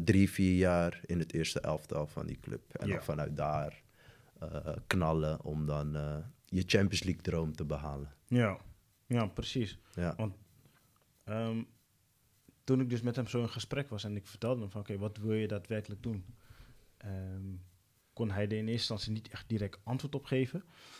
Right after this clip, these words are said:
Speaker 2: Maar door een paar keer te draaien aan de vraagstelling, werd het voor hem helder met wat ik bedoelde.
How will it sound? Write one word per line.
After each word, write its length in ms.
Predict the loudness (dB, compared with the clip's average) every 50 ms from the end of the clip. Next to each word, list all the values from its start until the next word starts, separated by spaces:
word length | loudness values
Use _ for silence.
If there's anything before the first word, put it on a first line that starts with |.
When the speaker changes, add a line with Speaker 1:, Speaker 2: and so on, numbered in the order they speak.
| -20 -20 _ -6
Speaker 2:
Maar 420 | -4 0 2 2 4 2 2 2
door 220 | 2 2 4 4
een 220 | 4 2 2 0 0
paar 520 | 0 2 2 2 2 0 0 -2 -4 -10 -16 _ _ _ _ _ _ _ _ _ _ _ _ _ _
keer 260 | -2 0 0 0 0
te 160 | -2 -4 -4
draaien 460 | 0 2 4 4 6 6 4 4 0 -2 -6
aan 220 | -4 0 2 2 2
de 80 | 0
vraagstelling, 760 | -2 -4 -4 -4 -2 -2 -4 -6 -4 -4 -2 -2 -2 -2 -4 -6 -8 -16 _ _ _ -20 _ -20 -20 -20 -20 -20 _ _ _ _ _ _ _ _ _ _ _
werd 240 | 0 2 2 2 2
het 120 | 0 -2
voor 120 | -2 0 2
hem 460 | 4 4 4 6 4 4 2 0 -4 -10 -20 _ _ _ _ _ _ _
helder 680 | _ -6 -2 2 4 6 6 6 6 4 4 4 2
met 300 | 2 2 0 0 -2 -8 -16 _ _ _ _ _ _ _ _ _ _ _ _ _ _ _ _ _ _ _ _ _ _ _
wat 280 | -6 -6 -6 -4 -2 -4
ik 200 | -4 -4 -6 -10 -18 -18 -18 _ _ _
bedoelde. 580 | 0 0 2 4 4 6 6 6 6 4 0